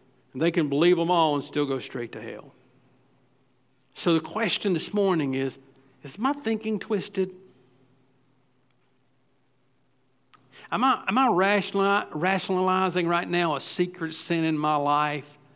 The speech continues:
Can I even understand what was said?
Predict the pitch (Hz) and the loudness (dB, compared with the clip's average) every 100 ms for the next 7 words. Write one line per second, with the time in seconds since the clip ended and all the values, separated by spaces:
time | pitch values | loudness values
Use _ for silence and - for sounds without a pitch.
0 | _ _ _ _ _ _ _ _ _ _ | _ _ _ _ _ _ _ _ _ _
1 | _ _ _ _ _ _ _ _ _ _ | _ _ _ _ _ _ _ _ _ _
2 | _ _ _ - - - 185 233 294 240 | _ _ _ -20 -20 -6 0 4 4 4
3 | 208 202 170 156 - 170 170 156 165 151 | 4 2 2 -2 0 0 2 2 0 -2
4 | - - 147 143 | -4 0 0 -2